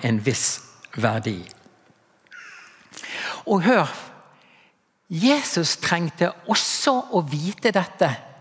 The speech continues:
før han gikk ut i sin tjeneste. For det var jo nettopp det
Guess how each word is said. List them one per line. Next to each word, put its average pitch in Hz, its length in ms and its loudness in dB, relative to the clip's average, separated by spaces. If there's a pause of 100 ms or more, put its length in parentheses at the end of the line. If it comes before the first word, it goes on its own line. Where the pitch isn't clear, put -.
(500)
før 185 320 2
han 139 160 0
gikk 139 240 -2
ut - 400 -2 (240)
i 131 80 -2
sin 127 240 -2
tjeneste. 127 480 -4 (720)
For - 240 -2
det 180 160 2
var 214 140 6
jo 180 160 6
nettopp - 1040 0
det 113 360 2